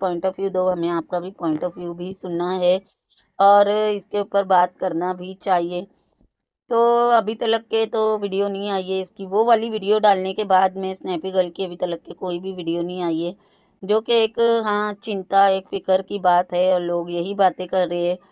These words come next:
जाहिर सी बात है, इतना सब कुछ जो हुआ है और उनके घर में बैठ के, अ, ये चीज़ जो उसने की है, मेरे को लगता है ये पहली बार की है कि कोई चीज़ उसने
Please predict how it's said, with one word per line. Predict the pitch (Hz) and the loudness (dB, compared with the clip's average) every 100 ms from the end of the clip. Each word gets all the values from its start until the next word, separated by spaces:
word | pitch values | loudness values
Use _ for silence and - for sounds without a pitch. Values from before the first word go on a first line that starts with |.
| _ _ _ - | _ _ _ -2
जाहिर | 220 233 | 2 2
सी | 233 | 2
बात | 254 233 233 | 4 4 4
है, | 240 | -2
इतना | 226 214 226 | -2 -2 -2
सब | 226 208 - | -2 -4 -2
कुछ | 214 190 | -6 -2
जो | 220 226 | 0 0
हुआ | 196 190 196 | 0 4 6
है | 208 196 202 | 6 4 4
और | 202 | 2
उनके | 190 175 214 | 0 -4 -4
घर | 185 180 | -2 -2
में | 170 196 190 | -2 -6 -4
बैठ | 196 185 190 - | 0 2 2 -2
के, | 196 185 208 _ _ _ - | -6 -4 -6 _ _ _ 2
अ, | 202 202 | 6 6
ये | 208 220 | 6 0
चीज़ | 220 208 208 | -4 -8 -6
जो | 208 214 | 0 0
उसने | - 208 | -2 -10
की | 208 208 202 | -8 -4 -2
है, | 202 | -2
मेरे | 202 | -2
को | 214 | 0
लगता | 208 - 208 | -2 0 -2
है | 208 | 0
ये | 220 | -2
पहली | 208 185 208 196 | -2 -4 -2 2
बार | 190 190 | 6 4
की | 196 196 190 | 2 -8 -6
है | 185 | -6
कि | 208 | -6
कोई | 202 196 | -4 -4
चीज़ | 196 - 202 202 | -6 -8 -6 -6
उसने | 202 - 190 | -8 -6 -4